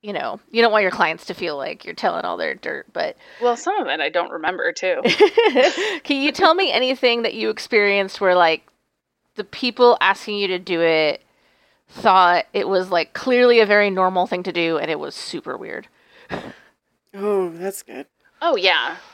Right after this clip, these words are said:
Speaker 2: sure. I mean, there's all kinds of things like that. Some of 'em are pretty boring, like, so I won't spend much time on them. But, you know, things like, "Well, make sure you turn down the blind exactly to this level, and that, like,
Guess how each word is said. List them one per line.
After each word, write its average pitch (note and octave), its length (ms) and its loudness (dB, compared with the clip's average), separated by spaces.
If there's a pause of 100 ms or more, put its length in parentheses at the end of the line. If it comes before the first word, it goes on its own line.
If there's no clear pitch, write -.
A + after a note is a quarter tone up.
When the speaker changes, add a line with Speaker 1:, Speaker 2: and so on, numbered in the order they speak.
Speaker 2:
sure. - 640 -4 (680)
I C#4 40 -10
mean, D#4 320 0
there's E4 180 2
all A4+ 160 6
kinds A3+ 360 0
of G#3 100 -2
things F#3+ 240 -2
like F3 180 4
that. F3+ 480 4
Some D4+ 220 2
of E4 100 2
'em C#4 140 6
are G#3+ 120 6
pretty F#3+ 600 0 (720)
boring, E3+ 680 0 (240)
like, E3+ 580 2 (240)
so F#3 180 2
I E3+ 120 8
won't E3+ 180 0
spend E3 180 0
much D#3+ 200 -4
time D#3 240 -2
on E3 140 -2
them. D#3+ 380 -2 (100)
But, A3 240 2
you C#4+ 100 0
know, F#3+ 160 2
things B3+ 300 0
like, G3 380 2 (1000)
"Well, A#3 160 2
make C#4 200 2
sure F4 160 0
you E4+ 160 0
turn C4+ 240 0
down B3 200 6
the A3+ 60 0
blind G3 400 4
exactly F#3+ 560 0
to G#3+ 100 2
this G3 260 -4
level, E3+ 500 4
and F3+ 220 -2
that, F3 320 4
like, F3 340 6